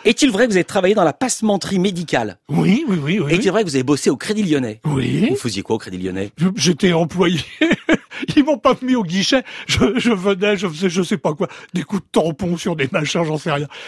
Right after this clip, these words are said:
Speaker 2: Et, mais surtout, j'y allais avec ma guitare. Je faisais rire tous mes collègues.
Speaker 1: Mais vous aviez une formation de comptable ?
Speaker 2: Alors oui, j'ai fait des études de comptable.
Speaker 1: Ah oui, alors ce qui paraît, vous avez été comptable chez L'Oréal.
Speaker 2: Ouais, exact. Ouais, ouais,
Speaker 1: Vous
Speaker 2: ouais.
Speaker 1: comptiez quoi, les shampoings ?
Speaker 2: Je, je ne sais plus, mais je faisais un boulot ridicule.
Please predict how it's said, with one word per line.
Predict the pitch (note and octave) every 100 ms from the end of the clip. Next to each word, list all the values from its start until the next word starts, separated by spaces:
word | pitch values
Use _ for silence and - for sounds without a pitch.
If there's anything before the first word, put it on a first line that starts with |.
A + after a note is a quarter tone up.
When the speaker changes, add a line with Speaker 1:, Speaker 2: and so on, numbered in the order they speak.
| -
Speaker 2:
Et, | D#3
mais | E3+
surtout, | F#3+ C#3+ C4
j'y | D#3+ D3
allais | F#3
avec | G#3
ma | D#3 C#3
guitare. | D3+ D#3 C4+ A#3+ -
Je | -
faisais | F3+ E3+
rire | D#3 E3+
tous | G3+
mes | D3
collègues. | C3 C3+ D#3 C#4+ C4+ -
Speaker 1:
Mais | B2
vous | G#2+
aviez | A2 A#2
une |
formation | - A#2 B2+
de | A2
comptable ? | A#2+ B3+ C4+ F2+ _ _ _ -
Speaker 2:
Alors | F3 D3
oui, | E3+ D#4+
j'ai | F#3+
fait | F3
des | D3 D3
études | C4+ C#4
de |
comptable. | E3+ G3+ F3 C#3+ F3+ - _
Speaker 1:
Ah | -
oui, | G3 D#3+ -
alors | D#2+ -
ce | -
qui | D3
paraît, | D#3+ A3+
vous |
avez | B2
été | G#2+ A#2
comptable | G3 G3+ G3+ A#3
chez | - A#2+
L'Oréal. | C3+ A2+ F#2+ F2+ _ -
Speaker 2:
Ouais, | D3+ B2 A#3
exact. | A3+ F3 E4 - _ _ _ _
Ouais, | D#3
ouais, | C#3 D#3+ C#3+
Speaker 1:
Vous |
Speaker 2:
ouais. | E3+
Speaker 1:
comptiez | A#3+ -
quoi, | - C3
les | B2
shampoings ? | - G#2+ E3 A3+ -
Speaker 2:
Je, | G3+ G#3+
je | C4+ F3+
ne | E3+
sais | G3+
plus, | D#3 - F4+
mais |
je | -
faisais | D#3+ D3
un | D3+
boulot | D#3 E3
ridicule. | D3 D3 C4 G4